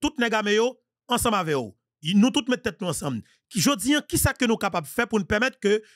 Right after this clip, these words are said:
Haïti vraiment ralon souf pou o mwen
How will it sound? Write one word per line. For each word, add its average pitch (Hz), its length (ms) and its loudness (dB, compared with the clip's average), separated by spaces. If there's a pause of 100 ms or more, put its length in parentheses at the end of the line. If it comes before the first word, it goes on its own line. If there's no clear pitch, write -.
(100)
Haïti 277 540 -2 (160)
vraiment 359 580 2 (1800)
ralon 202 340 0
souf - 440 0 (760)
pou 226 180 2
o 202 60 0
mwen 311 320 2